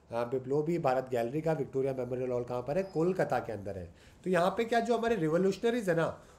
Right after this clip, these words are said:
उनका कॉन्ट्रीब्यूशन के बारे में बताया है, समझ गए, कि उनका जो कॉन्ट्रीब्यूशन है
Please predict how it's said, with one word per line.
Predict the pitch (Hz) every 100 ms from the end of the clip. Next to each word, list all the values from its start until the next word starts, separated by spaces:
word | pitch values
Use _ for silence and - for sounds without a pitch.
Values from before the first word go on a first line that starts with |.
| -
उनका | 165 175 226 233
कॉन्ट्रीब्यूशन | - 170 170 175 220 226 233
के | 214 214
बारे | 160 147
में | 151
बताया | 135 113 107 95
है, | 87
समझ | 90 151 175
गए, | 190
कि | 180
उनका | 196 185 202
जो | 190 202 202 196 - - - -
कॉन्ट्रीब्यूशन | 151 160 202 196 185 196
है | 196 254 -